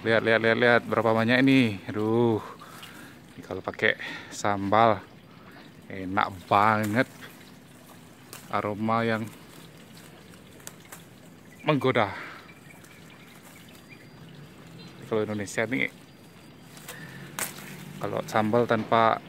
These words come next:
buah ini ya kurang mantap. Hmm. Oke, cari lagi. Nah, ini, ini, nih. Yang ini. Ini lagi.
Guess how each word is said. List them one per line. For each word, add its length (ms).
buah 240
ini 240
ya 80
kurang 240
mantap. 400
Hmm. 160
Oke, 220
cari 240
lagi. 240
Nah, 320
ini, 80
ini, 160
nih. 120
Yang 240
ini. 280
Ini 80
lagi. 500